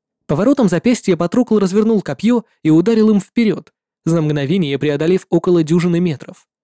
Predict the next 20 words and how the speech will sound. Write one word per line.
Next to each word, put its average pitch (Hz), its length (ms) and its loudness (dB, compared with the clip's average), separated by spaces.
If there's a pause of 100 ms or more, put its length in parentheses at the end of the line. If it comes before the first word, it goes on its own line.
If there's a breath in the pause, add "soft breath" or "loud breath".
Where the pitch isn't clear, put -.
(480)
Атака 165 420 -2
достигла 160 400 0
цели, 208 260 0
моментально 175 540 -2
разорвав 180 380 -2
щит - 240 -4
ядерного 156 460 -2
генома 156 380 -4
Ван 165 200 -8
Дуна. 160 340 -10 (580)
Наследник 214 520 0
воина 220 260 2
клинка 196 380 0
сжал 185 280 0
кулаки 175 460 0
и, 180 160 -2
замешкавшись 170 760 -2
лишь 180 200 -2
на 156 80 -4
мгновение, 190 640 -2